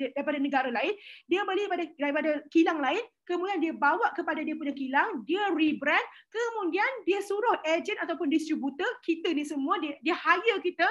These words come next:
dia panggil, "Okey, sama nak jadi ejen?" Okey, bila you nak jadi ejen, dia akan bagi you keuntungan thirty-five percent. Tapi thirty-five percent ni, dia akan bahagikan dengan ejen-ejen yang lain. So, biasanya you akan dapat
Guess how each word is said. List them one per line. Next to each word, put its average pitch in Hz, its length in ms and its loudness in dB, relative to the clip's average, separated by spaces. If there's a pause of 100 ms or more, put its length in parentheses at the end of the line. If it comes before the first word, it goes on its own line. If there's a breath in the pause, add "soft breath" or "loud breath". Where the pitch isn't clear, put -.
(320 loud breath)
dia 302 140 0
panggil, 359 240 -4
"Okey, 440 400 -4
sama 370 180 -2
nak 359 140 -4
jadi 349 240 0
ejen?" 440 280 -4 (360 loud breath)
Okey, 269 240 -4
bila 302 160 0
you 381 80 0
nak 392 160 0
jadi 359 240 2
ejen, 453 260 2 (220 loud breath)
dia 339 240 2
akan 339 160 -2
bagi 330 240 0
you 349 80 2
keuntungan 311 480 -2
thirty-five 302 320 -2
percent. 247 400 -6
Tapi 277 220 0 (120)
thirty-five 415 300 -4
percent 381 260 -2
ni, 311 160 -2 (300 loud breath)
dia 359 160 2
akan 349 240 0
bahagikan 320 640 0
dengan 370 180 -2 (300 soft breath)
ejen-ejen 330 720 0
yang 294 80 -4
lain. 277 240 2
So, 330 160 -4
biasanya 320 400 -2
you 330 80 2
akan 311 240 0
dapat 330 160 -2